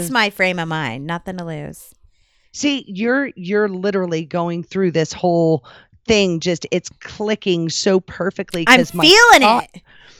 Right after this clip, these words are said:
Speaker 1: Yeah, it, it <laughs> makes you, like, now you know why I, it, you know,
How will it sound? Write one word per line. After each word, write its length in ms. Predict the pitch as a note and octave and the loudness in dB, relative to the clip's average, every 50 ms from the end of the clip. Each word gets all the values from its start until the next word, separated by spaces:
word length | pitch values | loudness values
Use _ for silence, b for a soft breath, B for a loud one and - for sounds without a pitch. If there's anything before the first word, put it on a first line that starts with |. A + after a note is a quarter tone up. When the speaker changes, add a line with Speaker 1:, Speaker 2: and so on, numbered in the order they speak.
| b b | b b
Speaker 1:
Yeah, 480 | G3+ G3 C4+ C#4+ F4 A4+ G#4+ C#4 E3 - | 0 2 4 4 6 4 4 2 0 -2
it, 240 | - A3+ C4 B3 - - | -2 0 0 -2 -2 -2
it 200 | A3+ B3 - F#3+ | -4 -4 -4 -6
<laughs> 160 | A3+ A3 A3 | -8 -6 -4
makes 340 | A#3 B3+ F4+ F#4+ - - - | -2 -2 -2 -2 -4 -4 -2
you, 100 | D#4 B3+ | -2 -2
like, 280 | G#3+ A3 F#3+ F3+ F3+ - | -2 0 -2 -2 -2 -6
now 340 | F#3 F#3+ F#3+ G3 G3 A#3+ E4 D4+ | -10 -6 -4 -2 0 0 -2 -2
you 140 | - B3+ | -4 -6
know 180 | A3+ G#3+ G#3 G#3 | -4 -2 -2 -2
why 420 | G3+ E3 F#3+ G3 G3+ C4 D#4 A#3+ - - | -2 -2 -2 -2 0 0 -2 -2 -2 -2
I, 100 | F3+ F#3 | -2 -2
it, 240 | - - F#3+ - - | -2 -4 -6 -6 -6
you 180 | - F3 F3 F#3 | -8 -10 -8 -8
know, 140 | F3+ D#3+ - | -6 -6 -6